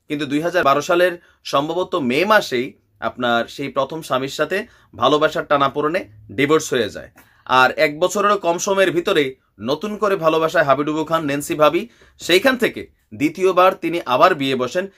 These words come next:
সেই দ্বিতীয় সংসারও এখন আবার ভাঙার পথে। আহ, ময়মনসিংহের নতুন বাজার এলাকায় ন্যান্সির বিয়ে হয়েছিল আপনার দুই হাজার তেরো সালে আমাদের যে বর নাজিমুদ্দিন জায়েদ ভাইয়ের কাছে।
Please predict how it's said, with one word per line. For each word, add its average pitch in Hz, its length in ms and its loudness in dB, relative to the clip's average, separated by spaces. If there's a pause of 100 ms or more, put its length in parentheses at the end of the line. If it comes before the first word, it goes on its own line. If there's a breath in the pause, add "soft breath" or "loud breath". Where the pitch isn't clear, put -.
(140 soft breath)
সেই 220 220 2
দ্বিতীয় 196 440 0
সংসারও 208 680 0
এখন 170 240 -6
আবার 151 240 2
ভাঙার 135 360 2
পথে। - 400 -4 (640 soft breath)
আহ, 165 420 8 (360)
ময়মনসিংহের 208 640 0
নতুন 190 340 -2
বাজার 190 240 6
এলাকায় 170 400 4
ন্যান্সির 156 420 -2
বিয়ে 143 260 0
হয়েছিল 170 460 -2 (160)
আপনার 120 420 -2
দুই 139 140 -6
হাজার 160 260 -4
তেরো 165 300 2
সালে 143 380 2 (180 soft breath)
আমাদের 135 340 -2
যে 151 140 -2
বর 139 420 2
নাজিমুদ্দিন 151 800 -2
জায়েদ 135 340 2
ভাইয়ের 139 220 0
কাছে। - 300 -10